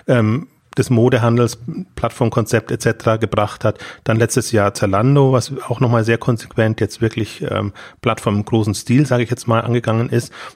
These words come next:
Und Farfetch ist jetzt für mich, ähm, im, in dem ganzen Umfeld Aktionsverkauf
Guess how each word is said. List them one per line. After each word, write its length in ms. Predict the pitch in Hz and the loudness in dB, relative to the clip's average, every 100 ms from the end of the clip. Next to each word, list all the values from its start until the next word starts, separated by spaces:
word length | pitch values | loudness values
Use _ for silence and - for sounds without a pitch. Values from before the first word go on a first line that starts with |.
| - | -6
Und 140 | 117 | -4
Farfetch 420 | - 113 131 120 | 0 0 0 -2
ist 120 | - | 0
jetzt 180 | 120 - | -2 -2
für 120 | - | -2
mich, 300 | 107 113 - | -2 -2 -4
ähm, 240 | 170 110 131 | -2 0 0
im, 220 | 123 123 | -2 -2
in 80 | 131 | 2
dem 120 | 123 | 0
ganzen 420 | 117 135 139 131 | 2 0 2 2
Umfeld 800 | 139 - 143 - 123 113 117 - - | 0 -6 -10 -4 0 2 2 -2 -10
Aktionsverkauf 1500 | - - 120 117 127 127 - - - - 104 82 82 - | -10 -4 0 4 2 0 -6 -4 -6 -4 -4 -4 -8 -16